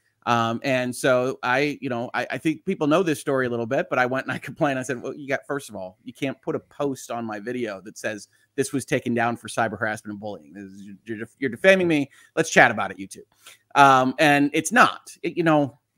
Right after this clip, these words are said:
I think folks that are in my space enough know that that's extraordinarily unlikely to come from me in any event. I don't believe in ad hominem attacks on basically anything. Um, and so I was discussing a topic, uh, in this case, it was actually about <laughs> moderation policies on social media,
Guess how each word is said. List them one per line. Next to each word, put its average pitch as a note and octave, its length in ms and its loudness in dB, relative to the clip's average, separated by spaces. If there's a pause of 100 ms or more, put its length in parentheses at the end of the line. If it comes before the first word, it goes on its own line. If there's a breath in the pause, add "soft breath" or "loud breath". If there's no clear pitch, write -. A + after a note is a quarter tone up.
(160)
I D#3+ 60 2
think G#3 220 0
folks F#3+ 220 2
that F3+ 100 2
are D#3+ 80 6
in D#3+ 60 4
my C#3+ 140 2
space D#3 300 -2
enough C3+ 260 -4
know C3 160 -2
that A#2+ 140 -10
that's - 320 -4 (160)
extraordinarily G3 600 2
unlikely C3+ 500 -4 (440 soft breath)
to E3 100 2
come F3 240 4
from D3 180 -2
me C#3+ 140 2
in C3 100 0
any D#3+ 200 2
event. A#2+ 460 -4
I C#3 100 -2
don't E3+ 180 0
believe D#3 220 0
in D3+ 60 0
ad C#3+ 140 0
hominem C#3+ 300 -2
attacks C3 460 -2
on B2+ 300 -4 (200)
basically C#3+ 720 -2
anything. D3+ 640 -2 (460)
Um, C#3+ 560 6
and C#3+ 260 0
so D3 480 2
I D3 160 2
was D3+ 160 -4
discussing C#3+ 520 -4
a A2 40 -8
topic, C#3+ 720 -4
uh, C3+ 60 -6 (100)
in B2+ 140 -8
this C#3+ 220 -8
case, B2+ 260 -6
it C3+ 60 -10
was B2 100 -10
actually C3 320 -4
about C#3 320 -4
<laughs> - 0 -
moderation B2+ 560 -6
policies - 760 -10
on A2+ 180 -8
social - 400 -14
media, A2 440 -6